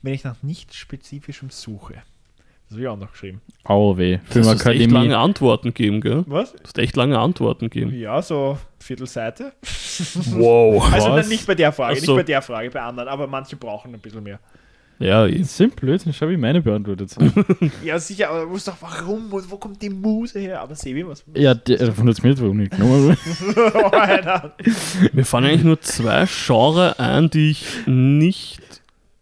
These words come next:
Speaker 3: regelmäßig schaue, und das ist Bollywood und Horror.
Speaker 2: Ja,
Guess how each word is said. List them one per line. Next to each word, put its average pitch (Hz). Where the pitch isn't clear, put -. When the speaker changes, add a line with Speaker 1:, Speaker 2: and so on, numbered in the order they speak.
Speaker 3:
regelmäßig 127
schaue, 120
und 127
das 120
ist -
Bollywood 139
und 135
Horror. 147
Speaker 2:
Ja, -